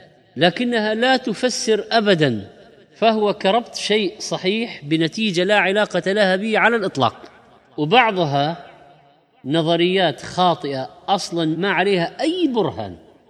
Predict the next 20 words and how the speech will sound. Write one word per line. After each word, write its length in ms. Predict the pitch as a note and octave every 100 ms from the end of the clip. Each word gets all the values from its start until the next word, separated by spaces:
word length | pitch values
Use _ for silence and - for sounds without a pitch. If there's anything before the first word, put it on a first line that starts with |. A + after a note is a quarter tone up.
| _ _ -
فرضيات. 680 | F4+ F4+ F#4 E4+ - - - - _ _ _ _ _ _ _ D#3
آه، 280 | D#3 D#3
مثلًا 400 | D#3+ B3+ B3+ A3+
قدموا 520 | G3+ B3+ A3 G3+ F#3+ D#3+
موضوع 320 | D3+ F3 E3+
التفسير 520 | - C3+ - F3+ F#3
الميكانيكي 720 | D#3 C#3 B2 C#3 D#3+ D#3 D#3+
للكون، 500 | B2 G#2+ - G#2+ F2 - -
موضوع 440 | B2+ C3+ C3+ F3 D3
قوانين 440 | C#3 C3 C3+ E3
الجاذبية. 760 | D3 A#2+ C3 A#2+ A2 A#2 F#2 E2+ - - _ _ _ _ -
قالوا: 260 | C#4 E3+
"طيب، 220 | - C3+ G#2
إنه 160 | C3+ B2+
الكون 340 | B2 F#3 F3
فيه 220 | C#3 F3
طاقات، 580 | D#3 B2+ G#2+ - G2 -
فيه 140 | - C#3+
الطاقة 580 | - D3 C3 - A#2+
الحرارية، 920 | G#2+ - - A#2+ A#2+ A#2+ A#2 A#2+ A#2+